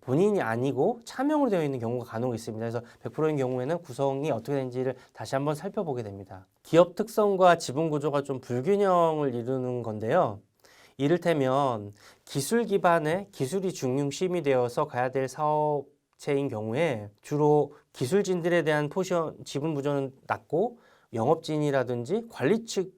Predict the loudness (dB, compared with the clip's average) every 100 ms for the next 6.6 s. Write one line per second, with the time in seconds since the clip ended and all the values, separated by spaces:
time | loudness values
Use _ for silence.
0 | _ -10 -8 -8 -12 -18 -8 -4 -4 0
1 | 0 0 -2 -2 -2 -2 -4 -6 -6 -4
2 | -4 -4 -4 -2 -2 -4 -4 -6 -8 -10
3 | -8 -8 -10 -18 -4 0 0 2 0 0
4 | 0 0 0 0 0 -2 -4 -6 -6 -6
5 | -8 -8 -10 -10 -6 -4 -4 -4 -6 -6
6 | -6 -8 -8 -8 -8 -8